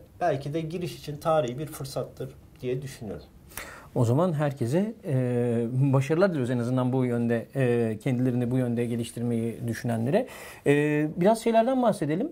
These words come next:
Speaker 2: E, yavaş yavaş canlı yayınımızın sonuna geliyoruz. Chip Tech Talk, e, yavaş yavaş bitiyor. E, şu, şu anda yani, e, şu anda en geliştirdiğiniz en yeni oyunlardan bahsedelim. Bir de bu oyunların böyle ilginç hikayeleri varsa hazırlık aşamasında bunları da sizden duymak isteriz. Çünkü programcılık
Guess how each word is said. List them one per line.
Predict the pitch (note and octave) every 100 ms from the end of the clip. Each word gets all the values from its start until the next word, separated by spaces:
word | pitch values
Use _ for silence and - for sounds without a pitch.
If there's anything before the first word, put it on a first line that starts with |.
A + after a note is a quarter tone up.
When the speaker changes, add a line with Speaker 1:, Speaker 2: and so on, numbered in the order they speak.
| -
Speaker 2:
E, | D#3
yavaş | C#3+ C#3 C#3 C#3 C3+
yavaş | C#3 C3+
canlı | C3+ C3+ C3+
yayınımızın | C3+ C3+ B2 B2+ -
sonuna | - B2 C3
geliyoruz. | D#3 A#2+ C#3+ C#3+
Chip | C3 -
Tech | C#3 C3+
Talk, | C3+ C3+ - -
e, |
yavaş | A#2 A#2 A#2 B2+ B2
yavaş | B2 B2+ C#3
bitiyor. | D3 G3 C3+ - - - -
E, | C#3+ C#3 C#3+ C3+ C3+ B2+
şu, | D3 F3+
şu | C#3+ F#3+
anda | F3 E3 C#3+
yani, | B2 A#2
e, | D3 - -
şu | - F3
anda | D3 C#3
en | D#3+ D#3+ C3+ D#3+ D3+
geliştirdiğiniz | C3 - C#3 C3+
en | C#3+ D3
yeni | C#3 C3+
oyunlardan | C3 C3+ C3+ C3+ D#3
bahsedelim. | C3 - C3 G#3
Bir | F#3+
de | F#3
bu |
oyunların | E3+ D#3+ E3 F3+
böyle | D3+ D3+
ilginç | D3 D#3+ D#3
hikayeleri | - D3 D3 D3+
varsa | D#3 D3
hazırlık | B2+ C3 C3+
aşamasında | B2+ C3 A#2+ D#3+ F3+
bunları | D#3 D#3
da | C#3+
sizden | D3 F3 D#3
duymak | E3 F3
isteriz. | - B2+
Çünkü | D#3+ D3+ E3 - -
programcılık | D3 D#3 F3+ G3+ C4+